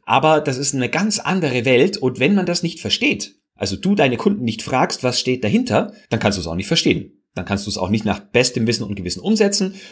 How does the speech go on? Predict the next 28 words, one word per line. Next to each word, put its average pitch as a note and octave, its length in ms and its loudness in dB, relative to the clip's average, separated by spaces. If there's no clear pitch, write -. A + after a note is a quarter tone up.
und, C3+ 500 2
äh, - 60 -12
hast A#2 540 0
immer C3 160 2
das A#2+ 160 -2
Gefühl, D3+ 260 -2
die C3+ 80 -6
drücken B2 260 -2
die G#2+ 140 -6
immer G2+ 140 -2
mehr C3+ 240 2
auf, D#3 240 4
äh, A2+ 60 -2
was A2 420 2
vielleicht G2 380 0
keinen G2+ 540 -2
Mehrwert F#2 420 0
hat - 240 -6
aus - 180 -4
deiner F2 180 -2
jetzigen F#2 440 -4
Perspektive - 600 -4
heraus. - 540 -14
Wenn D3+ 140 4
es - 120 0
beides B2+ 300 2
nicht G3+ 200 -4
gibt, - 500 -4